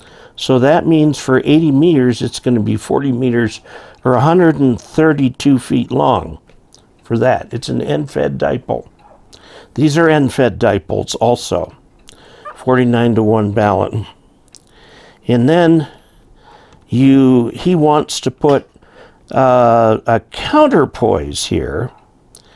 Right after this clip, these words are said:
that's, uh, quarter wave for whatever, and then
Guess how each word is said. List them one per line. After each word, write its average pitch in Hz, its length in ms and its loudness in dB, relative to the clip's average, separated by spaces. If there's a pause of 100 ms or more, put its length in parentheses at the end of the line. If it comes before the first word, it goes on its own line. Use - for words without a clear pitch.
(340)
that's, - 640 -4 (580)
uh, 110 540 0
quarter 139 360 0
wave 110 400 0
for 104 540 -2 (640)
whatever, 113 500 2
and 117 340 0
then 123 300 2